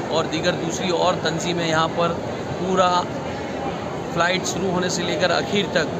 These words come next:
حاجیوں کے آنا، ان کا لگیج کا ٹرالیوں میں لانا، ان کو احرام باندھنا، ان کا لگیج کا اسکریننگ کروانا اور اس کے بعد حجاج اکرام ایئرپورٹ بلڈنگ کے اندر عافیت کے ساتھ، صحیح سلامت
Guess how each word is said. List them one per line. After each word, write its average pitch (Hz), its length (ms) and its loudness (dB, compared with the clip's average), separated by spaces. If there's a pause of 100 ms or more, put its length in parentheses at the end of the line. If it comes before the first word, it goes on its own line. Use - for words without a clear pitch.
(300)
حاجیوں 156 440 2
کے 180 60 0
آنا، 170 320 4
ان 165 240 0
کا 165 80 2
لگیج 156 400 0
کا 175 100 2
ٹرالیوں 165 420 2
میں 165 120 2
لانا، 165 340 2
ان 160 320 2
کو 156 80 4
احرام 156 400 4
باندھنا، 160 480 4 (360)
ان 165 180 0
کا 170 80 4
لگیج 160 400 0
کا 180 100 2
اسکریننگ 170 560 0
کروانا 170 420 2
اور 160 280 2
اس 156 140 -2
کے 180 60 2
بعد 170 120 4
حجاج 165 420 2
اکرام 170 360 2
ایئرپورٹ 156 440 2
بلڈنگ 170 340 0
کے 170 80 0
اندر 165 320 2 (360)
عافیت 165 500 2
کے 190 60 2
ساتھ، 180 300 2 (140)
صحیح 180 340 -2
سلامت 175 400 2